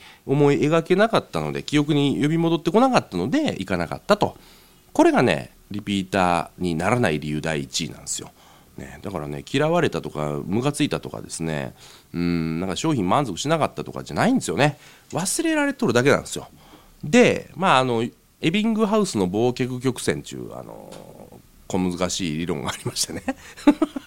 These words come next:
<laughs> これを超簡単に言うとですね、人は見たり聞いたりしたことをすげえスピードで忘れていきますよと。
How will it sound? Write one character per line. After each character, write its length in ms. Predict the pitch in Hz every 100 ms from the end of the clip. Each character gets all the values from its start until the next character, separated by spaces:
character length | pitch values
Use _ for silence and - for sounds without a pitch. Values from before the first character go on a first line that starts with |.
| - -
<laughs> 1500 | 233 220 220 196 - 190 185 - - - - - - - -
こ 100 | -
れ 60 | 226
を 40 |
超 260 | - 339 381
簡 180 | 160 131
単 100 | 117
に 60 |
言 60 | 117
う 40 |
と 80 | 117
で 80 | 82
す 120 | -
ね、 360 | 87 78 67 50 -
人 200 | - -
は 60 | 196
見 120 | 226
た 80 | 262
り 100 | 170
聞 140 | 190
い 40 | 208
た 100 | 165
り 80 | 117
し 80 |
た 80 | 151
こ 100 | 120
と 160 | - 82
を 560 | 87 190 156 85 - - _ _ -
す 260 | - - 233
げ 80 | 339
え 60 |
ス 100 | -
ピ 60 | 185
ー 40 |
ド 60 | 113
で 60 |
忘 220 | 98 107 107
れ 80 |
て 60 | 101
い 40 |
き 80 | 104
ま 100 | 110
す 80 | 101
よ 80 | 82
と。 220 | 50